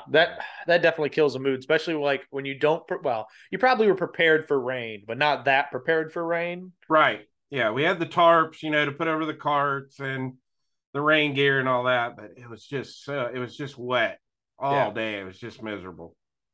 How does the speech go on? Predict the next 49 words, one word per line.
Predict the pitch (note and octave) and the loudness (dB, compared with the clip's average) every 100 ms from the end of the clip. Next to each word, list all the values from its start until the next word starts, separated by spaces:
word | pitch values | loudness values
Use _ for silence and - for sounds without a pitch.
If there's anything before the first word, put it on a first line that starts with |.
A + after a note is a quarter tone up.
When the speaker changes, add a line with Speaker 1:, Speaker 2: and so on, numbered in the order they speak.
| - | -6
Speaker 1:
Oh, | C3 A2 | -2 -2
yeah, | G#2 G#2 F#2+ | -2 -4 -6
that's, | G2 A2 - - - | -6 -10 -12 -20 -12
that's | G#2 - | -12 -10
no | G2 | -14
fun. | F2+ G2+ F#2 F#2+ _ _ _ _ _ - | -10 -10 -10 -16 _ _ _ _ _ -10
Not | F#2+ | -10
at | F#2 | -12
all. | F#2 F2+ - _ _ - | -14 -16 -18 _ _ -2
Now, | C#3+ C#3+ C#3 C#3 - | 2 4 2 0 -8
you | D#3+ | -12
shoot, | - G3+ G3+ | -6 -4 -4
you | F#3+ | -4
said | E3 - | 2 4
you | G3 | 6
were | |
talking | F3 E3 | 4 4
about | - D3 | 4 2
you | |
shoot | C#3 F3 | 2 -4
P | E3+ D#3 | -2 -4
C | C3+ B2+ | -4 -6
C. | - A#2+ A2+ - _ _ - | -6 -6 -6 -10 _ _ 2
Uh, | C3 C3 B2+ - | 6 4 2 -6
what, | E3+ C#3+ G#3 - | -6 -2 -2 -2
you | D#3+ | -2
wanna | F#3 | 0
tell | G3+ | 0
the | F#3+ | 0
listeners | C3+ D#3 D#3+ C#3 B2 | 2 0 0 -4 -6
what | A2+ B2+ - - | -4 -4 -4 -12
P | - D3+ | -10 -8
C | - | -6
C | C#3 C#3+ C#3+ | -4 0 2
or | C#3 A#2+ | 2 2
what | A#2+ B2+ | 0 -2
mods | B2+ B2+ B2+ | -2 -2 -2
you've | C3 | -4
done | C3+ C3+ | -2 2
to | C#3+ | 2
it? | D3+ - _ _ _ _ _ _ _ | 2 -2 _ _ _ _ _ _ _
Speaker 2:
Uh, | G#3 A3+ G3 - - | 6 6 6 2 -8
<laughs> | D3+ - _ - - - | -8 -10 _ -20 -6 0
I | G#3+ | 0
shoot | G#3+ C#4 A3+ | 2 2 4
a | |
little | G#3+ A3+ F#3+ | 6 6 6
bit. | G#3 G3 F#3 _ D#3+ | 4 2 0 _ -4
Um, | D#3+ D#3 C#3+ C3+ | 0 0 -2 -8